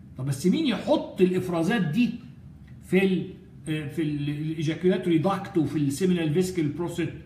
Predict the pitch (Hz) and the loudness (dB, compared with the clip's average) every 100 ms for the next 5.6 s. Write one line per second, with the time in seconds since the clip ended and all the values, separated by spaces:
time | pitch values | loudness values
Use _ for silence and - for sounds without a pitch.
0 | - 135 127 135 147 143 147 147 147 139 | -8 -4 -4 -2 -4 -4 -4 -4 -4 -4
1 | 131 226 - - - - 208 190 - - | -2 -4 -6 -12 -10 -2 -2 -2 -6 -12
2 | - 139 135 - 202 185 151 147 151 - | -4 -2 0 -2 -6 -4 -2 -4 -6 -4
3 | 269 - 117 - - - - 147 156 - | -4 -4 -6 -12 -18 -12 -8 -2 0 0
4 | 254 196 160 165 170 220 240 226 190 - | 0 0 0 -2 0 0 0 -4 -6 -8
5 | - - 170 190 180 - | -16 -8 0 2 0 -2